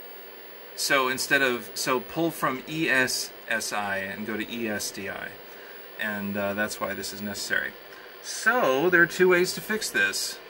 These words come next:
The first one is to wrap your code with, uh, disabling interrupts so that you don't have this bug. The second way,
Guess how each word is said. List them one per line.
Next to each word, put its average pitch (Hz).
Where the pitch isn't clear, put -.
The 131
first -
one 127
is 123
to 123
wrap 131
your 127
code 143
with, 131
uh, 117
disabling 127
interrupts 135
so -
that -
you 127
don't 127
have 165
this 135
bug. 95
The 127
second 185
way, 139